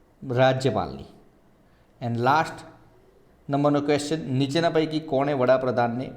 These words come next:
બંધારણના મુખ્ય સ્તંભ તરીકે વર્ણવ્યા છે? એ ઓપ્શન, આઇવર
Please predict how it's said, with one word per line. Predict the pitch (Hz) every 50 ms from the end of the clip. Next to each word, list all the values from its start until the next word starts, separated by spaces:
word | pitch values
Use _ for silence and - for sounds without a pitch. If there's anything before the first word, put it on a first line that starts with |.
| - -
બંધારણના | - 127 123 123 135 147 151 151 151 151 147 139
મુખ્ય | 113 107 117 117 - - - 147
સ્તંભ | - - - 123 131 131
તરીકે | 127 123 117 117 113 117
વર્ણવ્યા | 113 110 110 113 117 117 120 110
છે? | 113 131 143 - - - _ _ _ _ _ _ _ _ _ _ _ _ _ _ _ _ _ -
એ | - 139 139
ઓપ્શન, | 147 147 - - - - 170 180 - - -
આઇવર | - 135 127 131 120 123 135